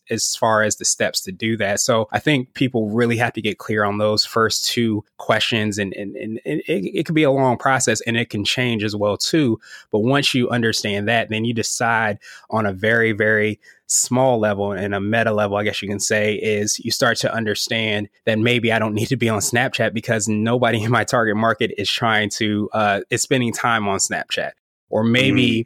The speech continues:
Speaker 1: you say, "Okay, I wanna be the most well-known podcaster ten years from now. So I'm gonna be on this, on the platform that nobody else is using, but I see it as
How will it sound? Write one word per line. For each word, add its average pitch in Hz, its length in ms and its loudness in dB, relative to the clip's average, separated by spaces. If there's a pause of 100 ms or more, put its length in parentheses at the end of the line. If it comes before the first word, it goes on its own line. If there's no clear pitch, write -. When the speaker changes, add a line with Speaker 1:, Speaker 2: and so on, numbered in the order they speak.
(160)
Speaker 1:
you 117 120 2
say, 113 300 2
"Okay, 110 320 2
I 113 160 0
wanna 135 240 2
be 113 420 0 (140)
the 107 360 0 (200)
most 127 640 -2
well-known 113 720 2
podcaster 120 840 -2
ten 127 300 0
years 123 260 2
from 104 180 -2
now. 104 240 0
So - 240 -2
I'm 135 180 2
gonna 127 200 2
be 113 280 0
on 110 200 -2
this, - 340 0
on 117 160 0
the 107 320 -4
platform 110 680 -4 (300)
that 101 120 -2
nobody 127 440 2
else 113 200 0
is 110 180 -2
using, 110 320 -2
but 107 80 0
I 101 80 0
see 123 380 0
it 117 100 -4
as 110 320 0